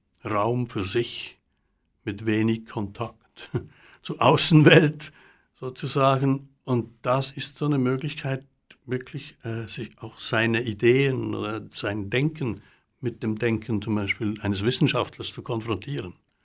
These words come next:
So ungefähr. Und was das Gespräch wird, ich kann's, das wissen wir nicht. Das wird sich zeigen.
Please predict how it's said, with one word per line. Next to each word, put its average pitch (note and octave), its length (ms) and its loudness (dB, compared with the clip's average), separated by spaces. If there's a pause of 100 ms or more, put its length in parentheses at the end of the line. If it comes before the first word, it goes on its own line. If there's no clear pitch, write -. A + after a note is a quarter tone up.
(260)
So A#2 440 8 (560)
ungefähr. D#3+ 640 8
Und A2 160 2
was B2 240 4
das - 160 0
Gespräch A2 520 2
wird, D3+ 260 8
ich - 160 -2
kann's, G2+ 460 -4 (220)
das - 200 -8
wissen A#2 260 -2
wir A#2+ 100 2
nicht. - 440 -4 (640)
Das - 300 -8
wird G#2+ 180 -2
sich - 180 -8
zeigen. B2+ 320 -4